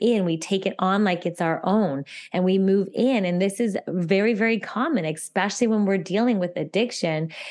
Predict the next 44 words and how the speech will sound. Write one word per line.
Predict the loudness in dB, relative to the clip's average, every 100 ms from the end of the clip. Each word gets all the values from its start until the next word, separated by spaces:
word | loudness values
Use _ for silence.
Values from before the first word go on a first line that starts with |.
| -4
is | 0 2
that | 2 2
we, | 2 2 2 0 -6 -20 _ -6
we | 2 2 2 0 -6
take | 0 0 0 -4
on, | -2 0 0 2 0 0 -2 -2
we | -2 -2
personalize | 0 0 0 0 0 2 0
it, | 0
we | 0
take | -2 -2 -2 0
on | 2
the | 2
role | 2 2 2
as | 0 0
if | 0 2 0
it's | 0
our | 0 0 0
own | 2 2 -2
problem, | -4 -6 -4 -4 -4 -4
as | -2
if | 0 -2
it's | -2
our | -2 -2 -2
own | 0 2 2 2 0 -4 -14 -20 -20 _
problem | -2 0 2 -2
to | -2 -6
solve, | 0 2 2 0
as | 0
if | -2 -2
it's | -2
our | -2 -2
own | 0 2 2 0
struggle. | 0 -4 -2 -2 -4 -6 -10 _ _ _ _ _ -8 0
And | 2
then | 2
we | 2
start | 2 0 0
to | -2
believe | 0 0 0 0 0
that | 0
our | 0 -2
actions | -2 -2 -4 -2 -2 -2 -6
can | -2 0 0 -4